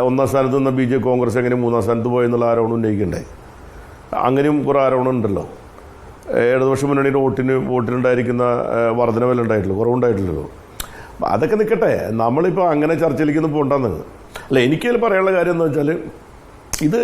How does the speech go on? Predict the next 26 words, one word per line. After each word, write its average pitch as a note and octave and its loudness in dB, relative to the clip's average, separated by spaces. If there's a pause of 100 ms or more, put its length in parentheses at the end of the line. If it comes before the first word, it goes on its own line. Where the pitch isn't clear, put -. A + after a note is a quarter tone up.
(160)
ഈ - 0
കാര്യം G3+ 2 (1120)
ഇനി E3+ 4
സർക്കാർ G3+ 2
ഗൗരവത്തിലായി F#3 2
എടുക്കാൻ D#3+ 2
എന്തെങ്കിലും D3+ 2 (100)
ഡിലേ C#3 2
ഉണ്ടായിട്ടുണ്ടെങ്കിൽ C#3+ 0 (640)
ഇപ്പോൾ F3 2
അത് F#3 0
നല്ല E3+ 2 (100)
അവസരമാണ്. D3+ 0 (280)
നമുക്കിത്, B2 0 (1080)
ഏ, - - (340)
പിന്നെ B2 0
മുടക്കം B2+ 0
കൂടാതെ C3+ 2 (140)
സത്യം C3 0
പുറത്തു B2 -2
വരട്ടെ. A2 -2 (540)
എനിക്ക് C3 2
പറയാനുള്ള F3 2
കാര്യം, F#3+ 2
ഇതിൽ F#3 0 (520)
കോൺഗ്രസോ D#3 2